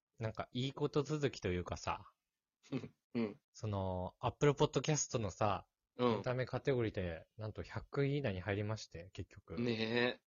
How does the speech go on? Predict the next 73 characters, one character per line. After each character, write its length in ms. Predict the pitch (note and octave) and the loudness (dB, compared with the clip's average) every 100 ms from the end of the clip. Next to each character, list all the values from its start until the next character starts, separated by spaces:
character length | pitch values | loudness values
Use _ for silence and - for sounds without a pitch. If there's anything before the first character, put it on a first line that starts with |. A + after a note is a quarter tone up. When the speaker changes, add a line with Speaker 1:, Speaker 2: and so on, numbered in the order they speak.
| _ _ | _ _
Speaker 2:
す 180 | - - | -12 -4
ご 180 | A2+ A#2 | 0 2
い 60 | G2+ | 0
ね。 260 | G2+ F#2+ _ | -6 -10 _
Speaker 1:
八 300 | - - A2+ | -16 -10 -2
十 100 | A#2 | 0
八 380 | G#2+ G#2+ - A2+ | 0 -2 0 0
位 80 | F2 | 0
で 120 | D#2+ | -4
す 100 | - | -8
か 100 | F2 | -8
ね、 240 | F2 E2 - | -8 -8 -10
最 260 | - F2 | -8 -6
大 200 | E2 D#2+ | -6 -10
多 140 | E2 F2 | -10 -12
分 160 | E2+ | -12
い 40 | E2+ | -10
っ 20 | |
て 100 | A2 | -6
た 80 | - | -4
の。 60 | |
Speaker 2:
そ 420 | - - - A#2 G2+ | -6 -8 -6 -4 -4
う 60 | |
ね。 260 | F#2+ G2 F#2+ _ _ _ - | -8 -16 -18 _ _ _ -6
Speaker 1:
い 40 | |
や、 60 | G2 | -2
本 180 | G2+ F#2+ | -2 -2
当 60 | |
に 300 | F#2+ F2+ F2 - _ _ | -2 -2 -6 -12 _ _
あ 80 | G2+ | -2
り 80 | G2+ | 0
が 100 | F#2 | 0
と 120 | F#2 | -2
う 40 | F2 | -8
ご 60 | |
ざ 40 | E2+ | -8
い 20 | |
ま 120 | F2 | -8
す 100 | - | -10
っ 40 | - | -12
て 100 | E2 | -10
感 220 | F2 E2+ | -6 -2
じ 80 | F2 | -2
な 60 | |
ん 60 | E2 | -4
で 60 | |
す 120 | D#2 - | -8 -16
け 80 | |
ど。 220 | - - - _ _ - | -18 -18 -20 _ _ -12
Speaker 2:
い 80 | |
や、 80 | G2 | -12
本 440 | G2 - G#2 A2+ A#2+ | -12 -14 -8 -8 -4
当 160 | B2+ | -2
に 80 | B2 | -2
び 100 | A#2+ | -2
っ 60 | - | 0
く 100 | B2 | 0
り 80 | |
し 80 | A2 | 0
た。 120 | G#2+ | 0
あ 40 | G#2+ | 4
り 60 | |
が 80 | B2 | 4
と 100 | A#2 | 2
う 40 | G2+ | -4
ご 60 | |
ざ 100 | G2 | -6
い 40 | G2+ | -8
ま 100 | F#2+ | -10
す、 120 | G2+ | -10
皆 180 | G2 F#2+ | -10 -12
さ 140 | |
ん。 20 | - | -20